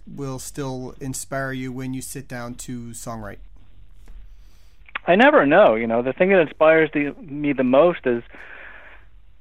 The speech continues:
Speaker 2: stumbling across a good idea. So rather than me waking up one morning and feeling inspired and going to the studio and writing, it's more a question of being persistent, at least for me, being persistent and going to the studio every day and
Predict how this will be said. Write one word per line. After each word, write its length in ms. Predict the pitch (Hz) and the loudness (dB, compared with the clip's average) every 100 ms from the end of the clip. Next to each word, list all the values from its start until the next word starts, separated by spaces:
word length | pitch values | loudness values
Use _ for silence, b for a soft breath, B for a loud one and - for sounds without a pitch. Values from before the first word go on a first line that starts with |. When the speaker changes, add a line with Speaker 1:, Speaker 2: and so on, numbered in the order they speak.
| - - - - - | -20 -20 -20 -16 -14
Speaker 2:
stumbling 420 | - 147 160 151 | 2 2 4 4
across 340 | 135 - 143 143 | 2 4 2 4
a 60 | 143 | 2
good 180 | 139 135 | 4 6
idea. 460 | 120 131 143 98 - - - - - - - | 4 2 2 0 -6 -20 -20 -20 -20 -20 0
So 560 | 131 123 120 120 123 - - - - - | 2 4 2 0 -4 -8 -20 -20 -20 -14
rather 460 | 143 139 147 147 139 | 2 4 6 4 4
than 300 | 139 127 127 | 2 2 2
me 300 | 135 135 127 | 2 2 0
waking 440 | 131 135 143 131 | 0 0 0 0
up 180 | 131 - | 0 0
one 180 | 123 127 | -2 0
morning 400 | 123 127 127 117 | 0 0 0 -4
and 120 | 113 | -6
feeling 260 | - 131 120 | 2 2 2
inspired 540 | 107 - 117 120 117 | -4 0 4 6 4
and 140 | 113 110 | 2 0
going 200 | 117 117 | -2 -2
to 80 | 120 | -8
the 80 | - | -8
studio 420 | 139 131 120 113 | -4 0 2 2
and 120 | 110 | 0
writing, 320 | 113 123 113 120 | 2 4 4 -2
it's 180 | 120 | -6
more 200 | 131 127 | 0 2
a 60 | 123 | 2
question 440 | - 127 - 120 | 4 4 4 -2
of 160 | 113 110 - - - - - - - | -2 -4 -8 -20 -20 -20 -20 -20 0
being 220 | 139 127 | 2 2
persistent, 720 | - 120 - 147 135 - 107 | 0 -6 0 0 0 -4 0
at 100 | 147 | 2
least 180 | 147 151 | 2 2
for 100 | 135 | 0
me, 160 | 123 104 | 0 -2
being 260 | 92 117 | -2 -4
persistent 520 | 113 101 - 113 127 127 | -4 -6 -2 -4 -4 -6
and 120 | 120 | 0
going 220 | 120 120 | 2 2
to 60 | 113 | -4
the 60 | - | -6
studio 300 | 131 117 117 | -2 0 0
every 160 | 117 | 0
day 240 | 117 113 113 | 2 2 2
and 160 | 113 | -2